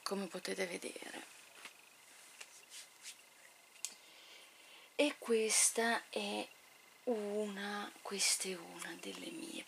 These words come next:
preferite, fra quelle che ho comprato ovviamente.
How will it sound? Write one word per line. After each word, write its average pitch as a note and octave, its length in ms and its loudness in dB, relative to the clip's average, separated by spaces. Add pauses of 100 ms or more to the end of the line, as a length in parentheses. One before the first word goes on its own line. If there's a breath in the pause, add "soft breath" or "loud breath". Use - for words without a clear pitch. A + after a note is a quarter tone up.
preferite, - 760 -8 (3250)
fra G3 160 -10
quelle G3+ 200 2
che F#3 140 -4
ho - 40 -14
comprato - 460 -6
ovviamente. F#3+ 920 -8